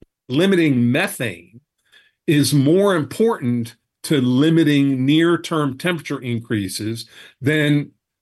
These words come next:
C O two cuts. We have to do both because in the long run,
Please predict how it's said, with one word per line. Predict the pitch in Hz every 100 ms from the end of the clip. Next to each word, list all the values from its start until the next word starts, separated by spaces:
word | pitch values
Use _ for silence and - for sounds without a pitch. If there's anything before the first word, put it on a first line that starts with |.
| -
C | - 196 165
O | 147
two | 135 165 120
cuts. | 98 - - - _ _ _ _ _
We | 139 123
have | 175 175
to | 175
do | 160 151
both | 123 131 110 127 -
because | 131 131 127 123
in | 117
the |
long | 117 143 151 151
run, | 123 117 113 110 110